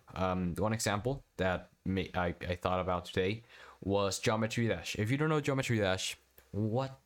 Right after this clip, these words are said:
why? <laughs> Just, yeah, it's a pretty cool game. Uh, it peaked, uh, a couple years ago. Like, a lot of years ago at, at, at its release, it kinda peaked. And then it just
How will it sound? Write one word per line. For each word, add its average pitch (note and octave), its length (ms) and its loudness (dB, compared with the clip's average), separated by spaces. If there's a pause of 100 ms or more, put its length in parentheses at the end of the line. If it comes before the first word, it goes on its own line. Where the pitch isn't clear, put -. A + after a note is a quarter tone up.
(260)
why? G2 420 0 (380)
<laughs> - 380 -20
Just, - 380 -2 (360)
yeah, G2+ 260 0
it's F#2+ 140 -2
a B2+ 40 0
pretty C3 160 0
cool A#2+ 180 0
game. G2 340 0 (800)
Uh, F#2 280 2
it G2+ 160 -6
peaked, A#2+ 420 -2 (240)
uh, F2 320 0
a F2+ 40 0
couple G2 240 0
years F#2 240 2
ago. F2+ 260 2 (840)
Like, G2 240 0
a G#2+ 100 4
lot D#3 200 4
of A2 100 -4
years G#2 280 2
ago D#2+ 300 -2 (320)
at, F#2 160 4
at, F#2+ 340 0 (100)
at G2 160 2
its - 240 -2
release, F#2+ 380 0
it F2 100 -4
kinda F2 200 -2
peaked. - 400 -4 (360)
And G2 120 0
then F#2 680 2
it F#2+ 160 -2
just F#2 480 0